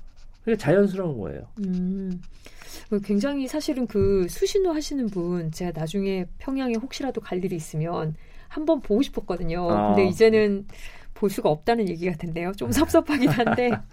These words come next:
Speaker 2: <laughs> 뭐, 다, 다른 말로 드리면, 뭐, 거기도 이제 많이 자동화가 돼서 또 그런 것들이 또
Speaker 1: 그렇죠. 차량이 그만큼
Speaker 2: 예.
Speaker 1: 많아진 거죠.
Speaker 2: 예.
Speaker 1: 지난 시기에는 사실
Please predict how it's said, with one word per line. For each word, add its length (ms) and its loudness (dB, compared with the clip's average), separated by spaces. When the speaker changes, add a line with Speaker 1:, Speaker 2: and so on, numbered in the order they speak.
Speaker 2:
<laughs> 1120 2
뭐, 360 2
다, 140 2
다른 240 2
말로 280 4
드리면, 580 0
뭐, 220 -10
거기도 340 2
이제 160 4
많이 300 -2
자동화가 560 2
돼서 580 -2
또 140 -2
그런 280 0
것들이 400 -4
또 140 -2
Speaker 1:
그렇죠. 260 4
차량이 340 2
그만큼 260 4
Speaker 2:
예. 60 6
Speaker 1:
많아진 520 4
거죠. 180 4
Speaker 2:
예. 140 4
Speaker 1:
지난 320 4
시기에는 600 0
사실 460 0